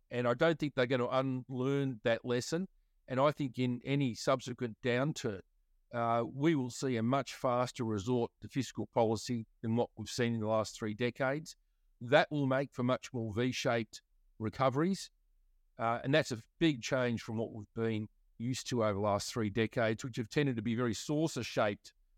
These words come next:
recoveries because monetary policy, uh, became in-, increasingly ineffectual as a macro stimulant. The second big change gets back to the outlook for capex.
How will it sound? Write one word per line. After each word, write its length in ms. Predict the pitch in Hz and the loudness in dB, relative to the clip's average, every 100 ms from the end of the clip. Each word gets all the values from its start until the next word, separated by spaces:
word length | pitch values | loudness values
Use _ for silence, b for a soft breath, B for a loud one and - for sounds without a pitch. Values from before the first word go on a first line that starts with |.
| - | -14
recoveries 640 | 110 - 123 117 135 127 | -10 0 2 4 0 0
because 320 | - 117 127 | -6 -8 -2
monetary 380 | 113 156 185 113 | 2 4 2 -4
policy, 540 | - 117 117 - 147 156 _ _ _ _ - | 0 2 2 0 -4 -4 _ _ _ _ 0
uh, 140 | 117 | 0
became 420 | 113 127 139 123 127 | 0 0 2 0 0
in-, 320 | 165 156 151 - | -2 -2 -4 -6
increasingly 840 | 156 156 156 - 139 - 135 127 123 | -4 -4 -2 0 0 2 0 0 0
ineffectual 720 | 131 123 - 123 - - 104 101 | 0 0 0 -2 -2 -2 -2 -2
as 100 | 98 | -2
a 60 | 113 | 2
macro 400 | 113 110 113 101 | 2 0 -2 -4
stimulant. 540 | - 117 120 110 90 _ _ _ _ _ _ _ _ _ _ _ _ _ _ - _ _ | -2 -2 0 0 -2 _ _ _ _ _ _ _ _ _ _ _ _ _ _ -20 _ _
The 60 | 139 | 0
second 280 | 220 233 208 | 2 4 2
big 160 | 160 | 0
change 380 | 131 160 147 139 | 2 4 4 2
gets 200 | - 143 | -2 -4
back 280 | - 139 139 - | 2 2 2 -2
to 280 | 139 127 123 - | 0 0 -2 -4
the 140 | 135 | 0
outlook 300 | 131 - 127 - | 0 0 -8 -10
for 100 | - | -4
capex. 720 | 151 151 117 85 - - | 0 2 0 -2 -6 -12